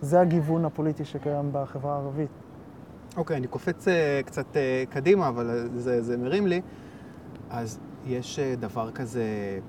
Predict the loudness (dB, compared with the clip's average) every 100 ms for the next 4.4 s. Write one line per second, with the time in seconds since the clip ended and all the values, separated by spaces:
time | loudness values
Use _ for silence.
0 | -12 -16 -14 -14 -12 -10 -10 -6 -2 -2
1 | -2 -6 -14 -16 -16 -16 -16 -16 -16 -16
2 | -16 -16 -16 -16 -16 -14 -2 -2 4 8
3 | 8 8 4 6 6 4 2 2 2 0
4 | 2 4 4 0